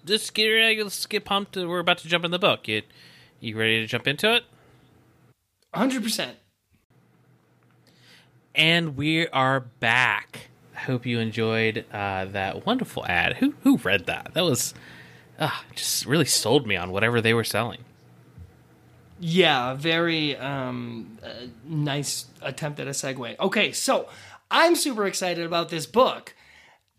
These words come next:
Speaker 2: because I, I was telling, uh, Coleman a little bit, like, before we started,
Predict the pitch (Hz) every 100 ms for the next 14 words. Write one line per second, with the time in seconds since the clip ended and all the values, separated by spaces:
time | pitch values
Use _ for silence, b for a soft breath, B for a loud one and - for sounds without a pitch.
0 | - 175 220 220 233 214 196 220 233 190
1 | 220 233 220 277 302 294 247 226 190 185
2 | 180 175 214 202 196 180 180 220 208 185
3 | 180 165 156 165 160 156 156 170 180 170
4 | 165 170 151 151 147 143